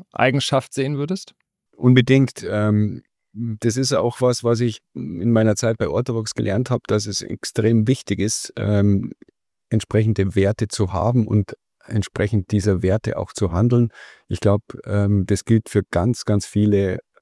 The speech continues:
Speaker 2: Firmen in der Outdoor-Branche, dass dieses Wertekonstrukt sich deutlich unterscheidet von anderen Industriezweigen.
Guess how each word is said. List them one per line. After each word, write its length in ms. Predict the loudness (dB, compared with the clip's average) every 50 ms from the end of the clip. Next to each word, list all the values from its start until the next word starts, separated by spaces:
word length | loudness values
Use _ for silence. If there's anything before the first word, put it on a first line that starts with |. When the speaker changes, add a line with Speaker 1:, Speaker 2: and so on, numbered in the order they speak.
| _ _ _ _
Speaker 2:
Firmen 640 | -20 -6 -2 0 0 2 2 2 4 4 2 2
in 240 | 2 2 2 4 4
der 160 | 4 2 0
Outdoor-Branche, 800 | -2 -4 -2 -2 -2 -2 -2 -2 -2 0 0 0 0 0 0 -2 -2 -6 -14 -20 -20 -20 _ _
dass 220 | -4 -4 -4 0
dieses 340 | 0 2 2 2 2 2 0
Wertekonstrukt 880 | 0 0 0 -2 -2 0 -2 -2 -2 -4 -2 -2 -2 -2 -2 -8 -12
sich 240 | -6 -4 -4 -4 0
deutlich 360 | 0 0 0 0 -2 -2 -2
unterscheidet 720 | -2 -2 -2 -4 -6 -4 -2 0 0 2 2 0 0 -2 -6
von 320 | -6 -2 -2 0 0 -2
anderen 420 | -2 0 2 2 2 2 2 0 0
Industriezweigen. 960 | 0 0 -2 -2 -4 0 0 0 0 0 0 -2 0 0 2 2 2 0